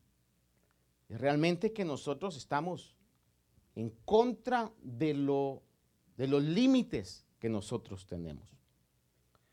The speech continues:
Entonces, hoy vea esto como un mensaje para todos nosotros. Yo soy el primero, hermano, que me pongo en línea a aceptar esto.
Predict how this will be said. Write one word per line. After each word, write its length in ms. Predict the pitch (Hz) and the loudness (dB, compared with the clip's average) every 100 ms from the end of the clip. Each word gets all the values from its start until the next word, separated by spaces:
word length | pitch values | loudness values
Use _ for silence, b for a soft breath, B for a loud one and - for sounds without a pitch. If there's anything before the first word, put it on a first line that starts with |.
| _ _ | _ _
Entonces, 320 | 113 262 277 - | 4 6 6 8
hoy 460 | 254 349 370 - | 8 8 4 0
vea 340 | - 214 311 311 | 0 4 4 4
esto 240 | 320 302 | 2 -2
como 140 | 262 226 | 0 2
un 80 | |
mensaje 340 | 277 262 277 285 | 2 2 2 2
para 320 | 254 175 170 | 2 0 2
todos 240 | 302 359 | 4 6
nosotros. 440 | 339 302 311 - 185 | 4 2 0 -2 -8
Yo 60 | |
soy 140 | 196 311 | -2 -2
el 140 | 302 | -2
primero, 400 | 262 254 294 320 | -2 0 2 2
hermano, 340 | 285 226 131 - | 2 -2 -6 -8
que 80 | |
me 120 | 151 156 | -10 -2
pongo 220 | 254 254 | 0 0
en 80 | 220 | 0
línea 280 | 180 131 98 _ _ _ _ _ _ _ _ _ _ _ _ _ | -4 -6 -10 _ _ _ _ _ _ _ _ _ _ _ _ _
a 140 | 156 175 | 4 4
aceptar 400 | 175 190 220 190 | 4 4 6 6
esto. 240 | - | 2